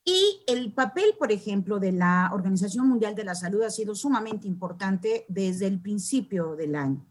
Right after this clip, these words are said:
Sí, y también, obviamente, la propia organización, pues, mm, reconoce por primera vez este nuevo, esta nueva enfermedad. Es muy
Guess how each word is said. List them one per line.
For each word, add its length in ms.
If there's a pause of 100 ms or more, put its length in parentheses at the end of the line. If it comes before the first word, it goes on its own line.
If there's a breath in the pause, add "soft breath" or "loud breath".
(100)
Sí, 300
y 120
también, 340 (120)
obviamente, 520
la 200
propia 300
organización, 800
pues, 320
mm, 320
reconoce 840
por 180
primera 400
vez 380
este 480
nuevo, 640 (220)
esta 240
nueva 180
enfermedad. 760 (420 soft breath)
Es 280
muy 380